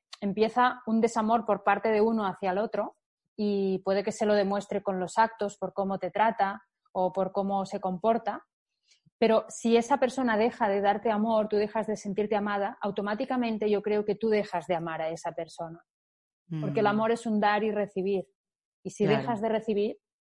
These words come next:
Speaker 1: tú dejas de sentir también. Eso de que quien ama dará sin esperar nada a cambio es una estupidez que nos han metido en la cabeza, pero no es verdad.
Speaker 2: <laughs>
Speaker 1: No es verdad.
Speaker 2: Ok,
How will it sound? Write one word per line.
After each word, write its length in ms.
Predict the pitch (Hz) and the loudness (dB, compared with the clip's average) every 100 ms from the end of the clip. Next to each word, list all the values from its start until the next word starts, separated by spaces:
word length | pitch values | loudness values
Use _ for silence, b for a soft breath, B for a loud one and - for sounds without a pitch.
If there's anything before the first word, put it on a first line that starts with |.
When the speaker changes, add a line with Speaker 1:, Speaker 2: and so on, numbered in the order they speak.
| _ _ _ _ _ _ _ _ _ | _ _ _ _ _ _ _ _ _
Speaker 1:
tú 100 | 233 | 0
dejas 340 | 214 208 208 180 | 0 0 -4 -6
de 80 | |
sentir 380 | 185 180 180 175 | -6 -6 -4 -6
también. 380 | 170 175 220 196 | -6 -4 -4 -4
Eso 180 | 190 208 | -8 -6
de 100 | 208 | -4
que 240 | 208 196 - _ _ | -2 -4 -6 _ _
quien 220 | 208 196 | -2 0
ama 380 | 208 202 175 - _ _ | -2 -2 -4 -10 _ _
dará 340 | 185 208 208 208 | -2 0 2 -2
sin 200 | 208 190 | -4 -8
esperar 400 | 185 196 185 180 | -6 -2 -2 -2
nada 220 | 202 202 | -2 -2
a 40 | |
cambio 500 | 196 185 185 208 262 - | -2 -4 -2 -2 -4 -8
es 140 | - | -10
una 100 | 202 | -10
estupidez 500 | 175 196 202 196 196 | -8 -6 -4 -4 -4
que 100 | 196 | -8
nos 140 | 185 | -8
han 100 | 185 | -6
metido 280 | 180 175 190 | -6 -6 -6
en 60 | 190 | -4
la 100 | 185 | -4
cabeza, 340 | 170 185 202 | -4 -6 -6
pero 200 | 190 180 | -4 -2
no 360 | 180 190 190 185 | -2 -2 -4 -2
es 220 | 180 160 | -4 -4
verdad. 360 | 165 165 160 - | -8 -6 -6 -6
Speaker 2:
<laughs> 240 | - 202 - _ - | -10 -16 -16 _ -12
Speaker 1:
No 120 | 185 | -6
es 140 | 175 | -6
verdad. 300 | 165 160 151 | -6 -6 -6
Speaker 2:
Ok, 260 | 143 147 | -10 -14